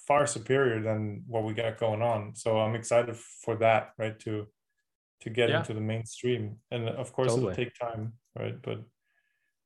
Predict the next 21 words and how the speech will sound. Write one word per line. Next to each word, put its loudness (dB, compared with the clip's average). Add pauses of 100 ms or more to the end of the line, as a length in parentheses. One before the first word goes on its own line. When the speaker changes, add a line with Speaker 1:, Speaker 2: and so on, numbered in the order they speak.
Speaker 2:
I -4
Speaker 1:
um, 0
I -4
Speaker 2:
agree. -4
Speaker 1:
think -4
this, -2
like, -4 (320)
this -6
boundless 0
innovation, -4
this -10
almost, -4
like, -6
open 0
source -4
feeling 0
that -2
this -6
brings -2 (640)
is, -2
um, -2